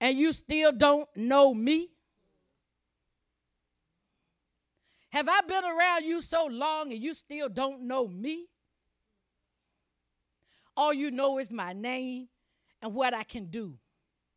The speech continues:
Hold up, hold up, but you don't know me.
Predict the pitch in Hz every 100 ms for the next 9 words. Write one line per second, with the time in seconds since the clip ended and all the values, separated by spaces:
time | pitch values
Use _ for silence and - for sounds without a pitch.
0 | _ _ _ _ _ _ _ _ _ _
1 | _ _ _ _ _ _ _ _ _ -
2 | 240 262 294 226 269 302 233 - _ 190
3 | 220 226 277 233 220 202 202 247 147